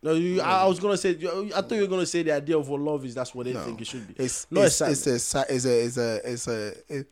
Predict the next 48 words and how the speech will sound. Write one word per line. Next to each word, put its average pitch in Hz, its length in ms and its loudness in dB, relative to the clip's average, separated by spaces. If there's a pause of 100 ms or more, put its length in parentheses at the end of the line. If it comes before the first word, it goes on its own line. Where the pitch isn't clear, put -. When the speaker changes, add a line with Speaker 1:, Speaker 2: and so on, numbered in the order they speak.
(420)
Speaker 2:
it's 139 160 -2
like, 139 220 0
um, 123 160 -2
the 123 140 -2
whole 147 260 4
danger 135 800 2
attached 113 460 0
to 101 60 -4
the 101 240 -4
Speaker 1:
Do 131 140 -2
you - 20 4
want 101 120 2
me 107 60 0
to 175 60 0
Speaker 2:
situations 110 160 0
Speaker 1:
explain? 160 120 -4
Speaker 2:
and, 113 80 -6
Speaker 1:
Do - 40 0
you - 0 -
want - 0 -
me 180 60 0
Speaker 2:
you - 20 -2
Speaker 1:
to 170 60 -2
Speaker 2:
know. 160 40 -6
Speaker 1:
explain 123 280 -12
to - 80 -20
you? - 60 -20 (200)
I'll 147 80 -6
tell 202 200 -4
you 160 80 -2
why. 127 240 -2 (520)
I 143 180 -4
said, 78 300 -12
because 160 320 -2
there's, 160 240 -2
there's 156 200 -4
a 156 100 -2
reason 151 320 -2
behind 98 280 -10
it. - 80 -20 (520)
So 139 400 -2
it 156 100 -6
goes 175 180 2
back 156 200 -4
to - 80 -10
what 123 120 -4
I - 20 -8
said. 104 240 -14